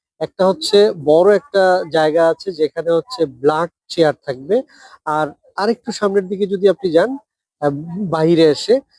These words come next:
আহ, ভেতরে একদম নাক বরাবর হাতের বাম দিকে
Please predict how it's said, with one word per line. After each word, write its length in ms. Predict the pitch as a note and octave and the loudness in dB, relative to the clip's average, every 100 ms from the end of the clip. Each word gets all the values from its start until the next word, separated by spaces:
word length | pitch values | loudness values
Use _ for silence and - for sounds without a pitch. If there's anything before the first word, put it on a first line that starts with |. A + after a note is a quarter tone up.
| _ _ | _ _
আহ, 100 | D3+ | -4
ভেতরে 420 | C3+ D3+ E3+ E3+ | -2 -4 0 2
একদম 340 | D3 C#3+ D#3 C#3 | 2 -2 -4 -2
নাক 260 | E3 F#3 E3 | 0 -2 0
বরাবর 300 | D#3+ D#3 D3 | 0 0 -2
হাতের 240 | C#3+ - | -6 -8
বাম 300 | C3 C#3+ C#3+ | -6 -4 -4
দিকে 280 | C#3+ C#3 B2+ | -6 -10 -10